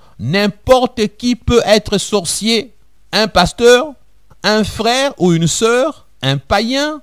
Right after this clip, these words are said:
un homme ou une femme, un bébé ou un enfant. Tous ces gens que je viens de citer peuvent être des sorciers conscients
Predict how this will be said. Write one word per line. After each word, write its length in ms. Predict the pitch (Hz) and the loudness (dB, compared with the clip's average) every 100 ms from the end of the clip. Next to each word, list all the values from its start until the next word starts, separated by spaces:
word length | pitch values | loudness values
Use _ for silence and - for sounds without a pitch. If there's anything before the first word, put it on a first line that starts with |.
| - | -8
un 280 | 143 160 190 | -4 -2 -2
homme 320 | 262 277 262 - | -2 -2 -4 -6
ou 180 | 170 | -4
une 160 | 151 151 | -2 -2
femme, 540 | 151 - 240 269 277 302 _ _ - - | -2 -2 -2 -4 -8 -10 _ _ -16 -4
un 200 | 233 240 | -2 -2
bébé 520 | 202 202 196 240 - | -2 -2 -2 -2 -4
ou 160 | 202 220 | -2 0
un 160 | 220 202 | 0 0
enfant. 480 | 190 - 175 - - - _ _ _ _ - - | -2 -2 -6 -6 -14 -20 _ _ _ _ -16 -6
Tous 160 | 262 | -4
ces 260 | - 233 190 | -2 -2 0
gens 320 | 143 127 98 | 0 -2 -2
que 140 | - 143 | -6 -4
je 140 | 147 | -4
viens 180 | 156 185 | -4 -4
de 100 | 151 | -4
citer 540 | - 214 - 285 311 - - - | -4 -8 -6 -8 -8 -14 -16 0
peuvent 340 | 202 196 160 - | 4 4 2 -2
être 420 | 190 202 - 202 | -2 -2 -2 -4
des 200 | 139 139 | -2 -4
sorciers 540 | - 208 180 - 240 | -2 -4 -4 -4 -6
conscients 720 | 226 - 170 165 - 208 240 | -4 -2 -2 -2 -6 -6 -8